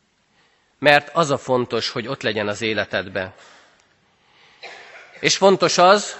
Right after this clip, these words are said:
hogy mindezt mi is lélek szerint tudjuk nekik válaszolni. Mert ez a megerősödés mindannyiunk életében nagyon fontos. Hogy megerősödhessünk a hitben,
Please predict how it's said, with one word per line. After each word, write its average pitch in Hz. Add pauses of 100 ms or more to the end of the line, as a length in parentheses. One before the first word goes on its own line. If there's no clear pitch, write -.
hogy 151
mindezt 170
mi 175
is -
lélek 160
szerint 120
tudjuk 120
nekik 113
válaszolni. 101 (1900)
Mert 143
ez 156
a 165
megerősödés 165 (480)
mindannyiunk 127
életében 113
nagyon 107
fontos. 101 (1600)
Hogy 147
megerősödhessünk 156
a 127
hitben, 143